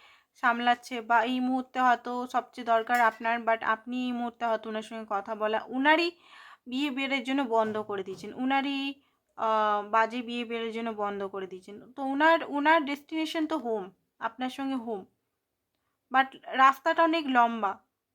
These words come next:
ঠিক আছে, তো আপনি হয়তো ওনার এইরকম, দেখুন, on and off হয়তো আপনি, আহ, ওনার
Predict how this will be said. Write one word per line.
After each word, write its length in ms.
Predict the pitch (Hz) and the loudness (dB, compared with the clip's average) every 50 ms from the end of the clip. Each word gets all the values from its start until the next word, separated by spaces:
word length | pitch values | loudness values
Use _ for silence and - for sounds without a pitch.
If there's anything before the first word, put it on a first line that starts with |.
| _ _ _ _ _ _ _ _ _ _ _ _ _ _ _ _ _ _ _ _ _ | _ _ _ _ _ _ _ _ _ _ _ _ _ _ _ _ _ _ _ _ _
ঠিক 140 | - 285 269 | -8 -4 -2
আছে, 260 | 254 226 208 - 196 | -2 -2 -2 -4 -8
তো 120 | - - - - | -10 -8 -2 2
আপনি 480 | 240 269 269 262 294 311 339 330 330 | 2 2 2 2 -2 -2 -2 0 4
হয়তো 320 | 330 320 302 302 311 311 311 | 4 4 4 4 2 0 -2
ওনার 440 | 285 - 294 294 311 311 311 311 | 0 0 4 6 6 6 6 4
এইরকম, 680 | 311 - - 277 285 285 294 294 294 302 302 294 285 277 | 2 -2 -4 -4 -4 -4 -4 -2 -2 -2 -2 -2 -2 -4
দেখুন, 220 | 277 320 320 349 330 | -4 -2 0 2 2
on 200 | 285 269 277 285 | 4 4 4 2
and 120 | 311 302 | 2 2
off 140 | 320 320 311 | 2 4 4
হয়তো 220 | 320 294 294 302 | 2 2 4 6
আপনি, 480 | 294 269 269 262 - 285 285 302 311 311 - _ _ _ _ _ _ _ _ _ _ _ - | 8 8 6 6 0 -4 -6 -4 -6 -6 -8 _ _ _ _ _ _ _ _ _ _ _ -6
আহ, 400 | - 254 262 254 247 247 247 240 - | -2 0 2 2 2 2 0 0 -2
ওনার 360 | 254 294 311 339 359 370 | 0 4 8 8 8 8